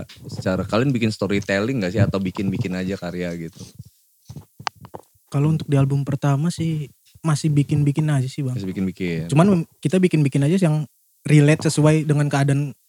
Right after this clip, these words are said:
Speaker 2: kita sih, sekitar
Speaker 1: Iya,
Speaker 2: kita
Speaker 1: iya,
Speaker 2: juga.
Speaker 1: iya, iya, iya,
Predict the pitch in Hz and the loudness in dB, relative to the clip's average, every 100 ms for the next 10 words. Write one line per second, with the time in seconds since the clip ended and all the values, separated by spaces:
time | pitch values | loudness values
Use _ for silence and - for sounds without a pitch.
0 | _ _ _ _ _ _ - 139 151 147 | _ _ _ _ _ _ -2 2 0 0
1 | 127 - 135 90 87 85 80 76 73 73 | -2 -2 0 2 2 2 0 -2 -6 -10
2 | 76 95 92 | -10 -2 -2